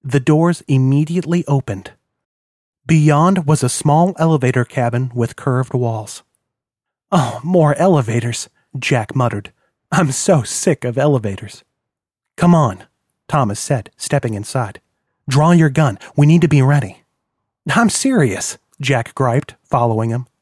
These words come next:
"You weren't in the last one. What's so wrong about building topside? Why do secret hideouts have to be built underground?" "Dramatic effect," Kilroy offered.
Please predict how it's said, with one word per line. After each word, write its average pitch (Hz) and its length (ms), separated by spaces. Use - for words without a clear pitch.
"You 156 180
weren't 208 240
in 147 80
the 127 80
last 143 380
one. - 140
What's 180 340
so 262 240
wrong 185 340
about 139 260
building 180 340
topside? 120 500
Why 202 140
do 294 100
secret 262 380
hideouts 208 340
have 175 140
to 165 80
be 156 120
built 170 300
underground?" 165 680
"Dramatic 147 500
effect," - 540
Kilroy 117 500
offered. 110 400